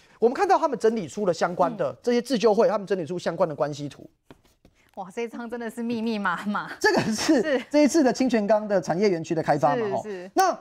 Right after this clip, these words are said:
Speaker 1: 我们看到了他在台中市议会，呃，国民党的议员支持，那民进党的议员普-，普遍是认为说，你要开发工业区，我们本来不反对。
Speaker 2: 嗯。
Speaker 1: 可是当你如果要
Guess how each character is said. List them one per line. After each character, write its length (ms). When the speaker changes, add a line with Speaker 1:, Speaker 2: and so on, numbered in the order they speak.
Speaker 1:
我 100
们 80
看 180
到 200
了 100
他 140
在 260
台 140
中 120
市 140
议 100
会， 300
呃， 220
国 100
民 160
党 160
的 140
议 100
员 220
支 200
持， 200
那 100
民 160
进 100
党 160
的 60
议 80
员 300
普-， 200
普 160
遍 220
是 80
认 100
为 120
说， 260
你 80
要 80
开 80
发 100
工 200
业 100
区， 220
我 80
们 180
本 140
来 100
不 140
反 200
对。 200
Speaker 2:
嗯。 240
Speaker 1:
可 80
是 100
当 220
你 60
如 120
果 100
要 240